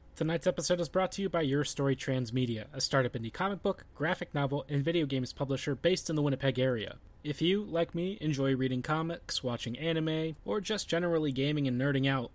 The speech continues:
but maybe you're looking for a little bit of a change of pace, then give Your Story a shot.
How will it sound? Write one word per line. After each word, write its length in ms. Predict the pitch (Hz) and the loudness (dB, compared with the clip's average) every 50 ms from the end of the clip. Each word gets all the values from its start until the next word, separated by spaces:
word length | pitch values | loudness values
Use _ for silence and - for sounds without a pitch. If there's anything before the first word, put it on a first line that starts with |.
| - - | -10 -6
but 120 | - 165 151 | -4 -4 -2
maybe 220 | 165 180 190 196 | 0 0 0 0
you're 160 | 196 180 175 | 0 0 0
looking 280 | 170 170 165 175 165 147 | 0 0 -2 -4 -6 -4
for 200 | - 160 151 151 | -2 0 0 2
a 40 | 139 | 2
little 240 | 135 160 175 190 | 2 2 2 2
bit 100 | 165 180 | 2 0
of 100 | 175 170 | 0 -2
a 40 | 165 | -2
change 280 | 147 - 175 165 160 147 | -2 -2 0 -2 -2 -2
of 80 | 139 | -6
pace, 380 | - - 170 190 190 - - - - - | -2 0 0 0 0 0 -2 -4 -4 0
then 140 | 147 147 | 0 2
give 180 | 139 185 196 175 | 2 2 2 2
Your 140 | 151 151 147 | 2 2 2
Story 360 | - - - 135 123 120 113 | 2 0 0 0 0 0 -2
a 40 | 104 | -4
shot. 320 | - - 120 107 104 - | -4 -6 -6 -6 -8 -10